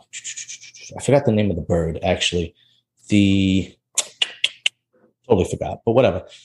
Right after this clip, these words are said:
Um, and the bird would actually lay eggs in somebody else's nest.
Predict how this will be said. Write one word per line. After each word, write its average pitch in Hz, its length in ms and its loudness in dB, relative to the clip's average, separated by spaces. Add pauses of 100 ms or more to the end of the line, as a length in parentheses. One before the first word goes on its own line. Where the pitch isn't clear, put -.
(320)
Um, 117 500 0
and 131 120 2
the 117 40 4
bird 170 220 4
would 170 120 2
actually 143 340 2
lay 127 180 4
eggs 127 320 2
in 95 100 -8
somebody 127 340 2
else's 113 300 0
nest. - 600 -4